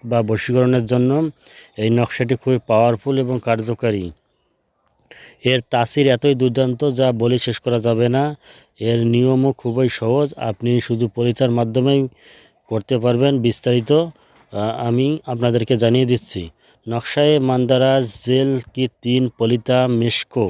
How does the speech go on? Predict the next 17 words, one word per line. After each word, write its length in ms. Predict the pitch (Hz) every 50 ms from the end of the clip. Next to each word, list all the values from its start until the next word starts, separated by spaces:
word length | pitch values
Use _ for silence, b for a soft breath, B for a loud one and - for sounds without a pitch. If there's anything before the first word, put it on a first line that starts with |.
| 80 78 - B B B B B B B B B B _
এই 200 | - 117 127 135 131
নকশাটি 580 | 131 131 120 - - - 127 123 - 143 143 151 156 - -
আপনাকে 460 | 131 123 - - 123 117 - - 131 139 147 147 - _ _
তিনটে 480 | - 117 117 120 120 120 107 - - 143 139 123 - -
পলিতা 360 | 117 113 117 117 - 131 123
করতে 340 | - - 117 101 - - 113
হবে, 200 | 110 110 120 135
মানে 220 | 127 123 123 123 120 - -
তিনটা 360 | 120 117 117 117 110 - 135 127
তাবিজ 340 | - 123 113 113 135 127 - -
লিখতে 360 | 110 110 113 - _ - 139
হবে। 260 | 120 120 113 98 92 87 80 B B B B B B B B B _
আর 180 | - 107 110 117
মেশকো 400 | 117 120 127 120 - - - 151 143
জাফরান 460 | 123 123 120 110 - - 131 135 135 131
আর 120 | 127 127 123
গোলাপ, 380 | 107 107 117 120 120 117 104